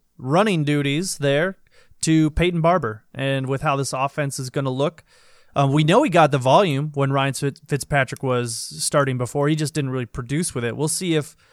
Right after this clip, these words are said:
if that could kinda shift a little bit, um, now that Fitz is back in the picture.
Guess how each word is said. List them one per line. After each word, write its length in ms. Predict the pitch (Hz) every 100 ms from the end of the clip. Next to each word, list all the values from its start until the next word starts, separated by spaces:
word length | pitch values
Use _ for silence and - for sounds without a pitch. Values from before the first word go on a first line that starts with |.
| _ _ _
if 140 | 127 117
that 160 | 147 151
could 120 | 120
kinda 200 | 139 113
shift 400 | - - 190 -
a 60 | 123
little 220 | 120 117
bit, 260 | 120 117 - _ _ _ -
um, 380 | 113 113 113 117
now 160 | 123
that 120 | 120
Fitz 200 | - 131
is 60 | 113
back 320 | 123 117 120
in 180 | - 131
the 80 | 117
picture. 460 | - 139 - 104